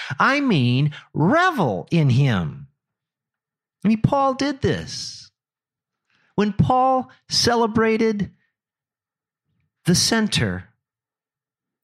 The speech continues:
Paul celebrated the Lord.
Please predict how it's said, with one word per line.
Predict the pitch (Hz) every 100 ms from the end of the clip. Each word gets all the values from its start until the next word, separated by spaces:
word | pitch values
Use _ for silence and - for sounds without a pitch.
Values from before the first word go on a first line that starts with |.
| _ - - -
Paul | 220 190
celebrated | 135 - 185 139 110 110 101 101 - _ _ _
the | 120
Lord. | 110 139 - - - -